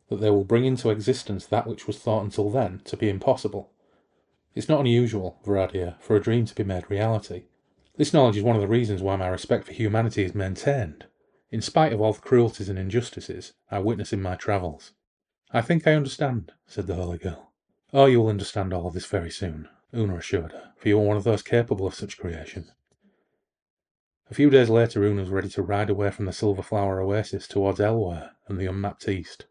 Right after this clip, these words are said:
Varadia spoke to her for the last time. "I know you have a further secret,"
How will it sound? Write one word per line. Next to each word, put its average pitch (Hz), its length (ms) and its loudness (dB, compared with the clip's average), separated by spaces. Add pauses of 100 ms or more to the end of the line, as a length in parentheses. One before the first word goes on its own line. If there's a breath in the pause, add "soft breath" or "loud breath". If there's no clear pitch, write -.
(180)
Varadia 110 360 6
spoke 107 340 -2
to 95 120 -6
her 85 140 -8
for - 120 -12
the 85 60 -10
last 85 260 -10
time. 85 340 -8 (520)
"I 117 80 4
know 151 100 6
you 170 160 4
have 139 140 2
a 135 40 -4
further 135 260 0
secret," - 440 -2